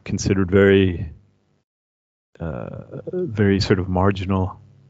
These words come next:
and outcast, basically. And so that she's almost flubbing the entire thing. Like, she's almost, it's almost about to crash and burn, and then she sees somebody in the audience,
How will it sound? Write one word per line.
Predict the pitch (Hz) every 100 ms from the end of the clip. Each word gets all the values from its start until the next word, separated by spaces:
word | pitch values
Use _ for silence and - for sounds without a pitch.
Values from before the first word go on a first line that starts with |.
| _ _ _ _ _ _
and | 98 90
outcast, | 120 123 - 87 87
basically. | - 95 - - 95 92 _ _ _ _ _ _ _ _ _ _ _
And | 110
so | - 95
that | 101 101 - - - _ _ _
she's | - - 117
almost | 110 127 139 98 -
flubbing | - - 101 107 123 98
the | 95
entire | 92 92 101 107 95
thing. | - 110 98
Like, | 92 90
she's | - 101
almost, | 107 110 104 - -
it's | 110
almost | 113 110 107 - -
about | 117 101 92
to | -
crash | - 104 95
and | 104 95
burn, | 110 117 110 104 104
and | 110 101
then | 101
she | 101 -
sees | 107 - 185 170 160
somebody | - 123 107 104 101
in |
the | 98 98
audience, | 120 120 98 101 -